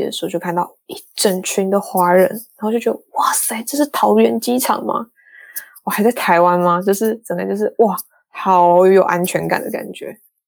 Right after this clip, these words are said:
就觉得说，就是其实到这边就是认识了非常多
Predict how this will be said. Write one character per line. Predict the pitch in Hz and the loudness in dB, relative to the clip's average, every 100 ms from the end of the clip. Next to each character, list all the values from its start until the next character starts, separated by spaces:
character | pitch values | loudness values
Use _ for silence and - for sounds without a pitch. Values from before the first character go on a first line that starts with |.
| _ | _
就 | 254 | -2
觉 | 247 185 | 2 2
得 | 185 185 | 2 2
说， | 196 190 | 2 2
就 | 202 | 2
是 | 208 208 _ | 0 -2 _
其 | - 185 185 | -2 0 2
实 | 196 190 | 2 0
到 | 196 180 | 2 2
这 | 185 | 2
边 | 190 185 185 | 0 0 -2
就 | 190 | -2
是 | 185 | 0
认 | 185 180 | 0 0
识 | 180 180 | 0 -2
了 | |
非 | 180 | 0
常 | 165 165 | -2 -2
多 | 180 - - | -2 -2 -4